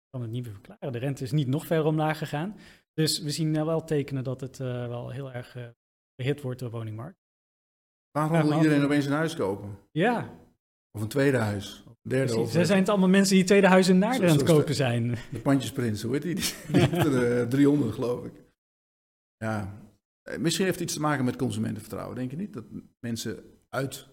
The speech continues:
Speaker 2: eh, de cor-, nu we uit de corona komen, dat, eh, dat men weer begint te leven. Ik zag zelfs dat er in, eh, Brabant een geboortegolf was afgelopen maand. Dat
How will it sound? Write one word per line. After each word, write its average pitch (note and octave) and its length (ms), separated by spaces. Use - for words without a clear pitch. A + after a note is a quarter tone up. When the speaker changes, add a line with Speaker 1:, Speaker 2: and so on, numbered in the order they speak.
Speaker 2:
eh, A2 380
de B2 100
cor-, C3 160
nu C3 120
we - 240
uit C3 180
de C#3 60
corona D3+ 340
komen, D3+ 360
dat, B2 220
eh, G#2 160
dat G#2+ 240
men A2+ 180
weer A#2 120
begint B2 200
te C3 80
leven. D3+ 280
Ik - 100
zag C#3+ 180
zelfs C#3 280
dat B2+ 140
er B2 100
in, A#2+ 200
eh, A2 260
Brabant C3 640
een A#2 80
geboortegolf C#3+ 600
was C#3 280
afgelopen B2+ 420
maand. B2+ 420
Dat G2+ 180